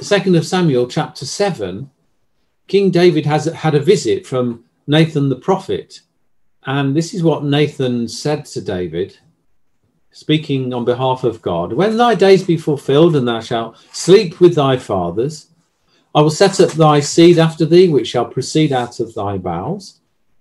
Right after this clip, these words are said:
and as-, I'll establish his kingdom. He shall build a house for my name, and I will establish the throne of his kingdom forever.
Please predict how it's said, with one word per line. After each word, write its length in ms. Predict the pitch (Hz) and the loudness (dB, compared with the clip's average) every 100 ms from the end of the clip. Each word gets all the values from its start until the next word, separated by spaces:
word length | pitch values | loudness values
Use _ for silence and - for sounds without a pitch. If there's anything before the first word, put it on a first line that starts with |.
| _ | _
and 120 | 143 143 | 0 2
as-, 220 | 143 - | 0 -4
I'll 160 | - 135 | -4 -2
establish 440 | 143 160 151 160 | 0 0 0 0
his 160 | 185 170 | -2 -6
kingdom. 540 | - 233 175 110 90 - _ _ _ _ _ _ _ _ _ _ - | -6 -2 -2 -2 -6 -12 _ _ _ _ _ _ _ _ _ _ -10
He 80 | |
shall 180 | 127 135 | -4 -2
build 200 | 131 135 | 2 2
a 80 | 143 | 2
house 320 | 156 190 190 | 0 0 0
for 80 | 131 | -4
my 200 | 113 98 | -4 -4
name, 320 | 98 90 95 | -4 -6 -4
and 100 | 113 | -2
I 100 | 135 | 0
will 120 | 147 | 2
establish 460 | 143 - 151 160 156 | 0 0 -2 0 -2
the 100 | 139 | -6
throne 300 | - 143 143 | -4 -2 0
of 100 | 135 | 0
his 160 | 139 - | -4 -6
kingdom 380 | 151 160 135 | -2 0 -2
forever. 540 | 98 113 131 147 82 | -4 -4 -4 -6 -10